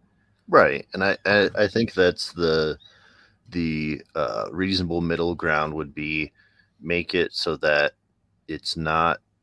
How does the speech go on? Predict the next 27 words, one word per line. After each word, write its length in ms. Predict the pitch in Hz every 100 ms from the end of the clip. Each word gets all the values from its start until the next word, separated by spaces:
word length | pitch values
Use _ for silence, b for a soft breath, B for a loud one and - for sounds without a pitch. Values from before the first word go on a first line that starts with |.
| _ -
easy 440 | 85 80 80 76
for 180 | - 78
people 420 | - 80 - 76
to 180 | - 78
come 240 | - 80
here 200 | 80 80
illegally, 600 | 82 73 71 - 69 80 - _ _ _
that 180 | 76 76
it's 220 | - -
not, 280 | 80 73 - _ -
that 280 | 78 76 -
you're 220 | 76 78
not 160 | 78 -
giving 300 | 78 76 71
them, 340 | 71 73 67 78
you 100 | 67
know, 80 |
the 140 | 65 76
false 260 | - 73
pretense 520 | - 80 73 76 71 -
that 180 | 67
you're 120 | 76 71
just 220 | 85 -
gonna 140 | 87
be 100 | 76
let 280 | 73 80 85
in 280 | 78 69